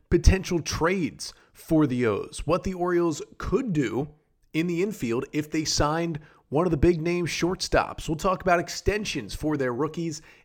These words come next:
and a look at some key dates throughout this offseason, plus more. That's all coming up on this episode of the Locked On Orioles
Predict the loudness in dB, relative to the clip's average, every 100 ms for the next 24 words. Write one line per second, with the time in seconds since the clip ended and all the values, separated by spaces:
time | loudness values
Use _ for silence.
0 | -6 0 4 4 4 0 -6 -6 -4 -2
1 | 0 0 -2 -8 -10 _ _ -8 -2 2
2 | 2 2 -2 -2 -2 -2 -4 -6 -6 -6
3 | -4 -2 -2 -2 2 4 4 2 -6 _
4 | 0 0 2 2 2 -2 -6 -4 -6 -8
5 | -6 -2 -2 -4 -10 -12 -4 -2 -2 -2
6 | -4 -6 -6 -4 -4 -6 -12 _ _ _
7 | _ -4 -2 -2 -6 -4 -2 0 -2 -4
8 | -8 -8 -8 -12 -4 -4 -2 -6 -12 -12